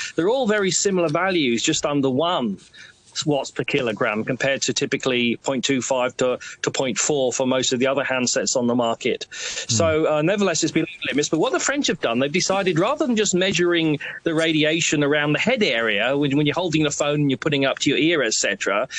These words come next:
Speaker 1: they've actually now done measurements from just holding it in your hand. And when you're holding it in your hand, um, you know, the, the head, the, the handset is right up against your skin. Whereas when it's in, holding against your ear, you may be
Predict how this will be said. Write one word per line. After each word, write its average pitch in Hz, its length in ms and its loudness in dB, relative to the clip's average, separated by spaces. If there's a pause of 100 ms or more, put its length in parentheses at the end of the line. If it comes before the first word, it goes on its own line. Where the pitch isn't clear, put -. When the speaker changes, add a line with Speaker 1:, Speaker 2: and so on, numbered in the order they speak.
(160)
Speaker 1:
they've 151 100 0
actually 233 240 0
now 196 200 2
done 165 300 0
measurements 151 460 0
from 147 180 0
just 147 220 -2
holding 165 360 0
it 143 80 2
in 139 120 2
your 131 120 0
hand. 123 500 -2 (280)
And 143 80 2
when 202 100 2
you're 294 120 0
holding 233 300 0
it 180 100 2
in 165 100 2
your 156 120 0
hand, 110 640 -2 (300)
um, 156 320 2
you 185 80 2
know, 156 220 2
the, 156 160 2
the 147 240 0
head, 208 380 -2
the, 147 200 -2
the 147 160 0
handset 202 500 0
is 131 140 2
right 196 300 2
up 202 140 0
against 160 340 0
your 143 100 0
skin. 143 400 0 (280)
Whereas 156 220 0
when 202 140 2
it's 320 160 0
in, 185 180 0
holding 170 380 2
against 147 320 0
your 139 140 0
ear, 160 340 2
you 147 160 2
may 214 200 0
be 170 220 2